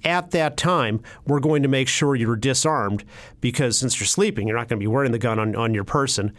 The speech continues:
and therefore it's gotta be locked up." And as the plaintiffs in a case called Jackson versus San Francisco testifies, they said, "Look, we're, we're elderly people, for example.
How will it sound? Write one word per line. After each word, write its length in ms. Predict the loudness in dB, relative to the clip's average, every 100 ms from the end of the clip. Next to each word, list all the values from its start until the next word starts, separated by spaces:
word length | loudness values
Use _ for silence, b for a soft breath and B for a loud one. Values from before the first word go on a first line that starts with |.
| B B B B -4
and 320 | -2 0 0
therefore 480 | 0 2 2 0 0
it's 100 | 0
gotta 220 | 0 0
be 100 | 0
locked 400 | 0 0 -2 -2
up." 220 | -4 -4 -6 B B B B B -6
And 260 | -2 0
as 180 | 0 0
the 360 | 0 0 0 -2 -8 -20 -20 -20 -20 -20 -6
plaintiffs 540 | 0 2 2 0 0
in 60 | -2
a 60 |
case 260 | 0 0 0
called 200 | 0 0
Jackson 440 | 0 0 -2 -2
versus 340 | 0 0 0 0
San 200 | 0 0
Francisco 500 | -2 0 -2 -2 -2
testifies, 720 | 0 -2 -4 -2 -2 -2 -6
they 320 | -8 -4 -2
said, 200 | -2 0
"Look, 240 | -2 0
we're, 140 | -2 -2
we're 220 | 0 0
elderly 420 | 0 0 0 0
people, 420 | 0 -2 -2 -6
for 300 | -4 -2 0
example. 520 | 0 -2 -4 -4 -6